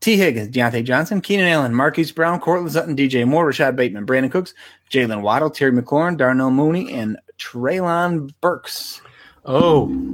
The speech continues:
Speaker 2: Treylon at twenty-four. I love it. And, yeah, he's the wide receiver one for both of us in, uh, rookie drafts. So hard to argue. And he's on the field. He's,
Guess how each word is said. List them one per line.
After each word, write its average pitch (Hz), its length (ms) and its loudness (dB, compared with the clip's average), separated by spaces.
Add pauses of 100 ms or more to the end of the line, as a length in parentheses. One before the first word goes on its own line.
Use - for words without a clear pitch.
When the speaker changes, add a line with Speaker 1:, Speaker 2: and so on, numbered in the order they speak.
(1080)
Speaker 2:
Treylon 123 1120 0 (160)
at 113 200 -6 (240)
twenty-four. 123 840 0
I 120 120 2
love 127 260 2
it. - 180 -8 (120)
And, 104 320 -6
yeah, 104 160 -6
he's 117 180 -2
the 117 80 -6
wide 113 160 2
receiver 113 320 -2
one 117 240 2
for 131 140 -2
both 110 400 0
of 113 100 -2
us - 400 0 (640)
in, 110 280 -4
uh, 110 340 -2 (580)
rookie 113 520 -4
drafts. 117 480 2
So 101 460 -4 (320)
hard 127 200 0
to 127 80 2
argue. 120 600 0
And 90 320 -8 (640)
he's - 100 -12
on 117 120 2
the 107 80 -2
field. 101 400 -2
He's, 95 240 -12